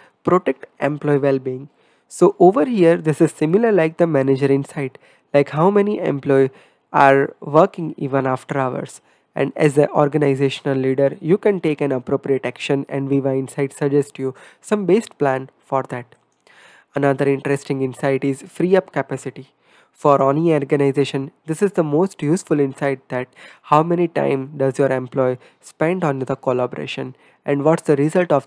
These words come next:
that collaboration. So Viva Insights provide that thing to you as well and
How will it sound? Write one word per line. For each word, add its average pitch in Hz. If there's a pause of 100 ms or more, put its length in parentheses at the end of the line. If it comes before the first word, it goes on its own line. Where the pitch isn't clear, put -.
that -
collaboration. 127 (440)
So 139
Viva 135
Insights 131 (120)
provide 131
that 131
thing 135 (160)
to -
you 135
as 131
well 156 (340)
and 135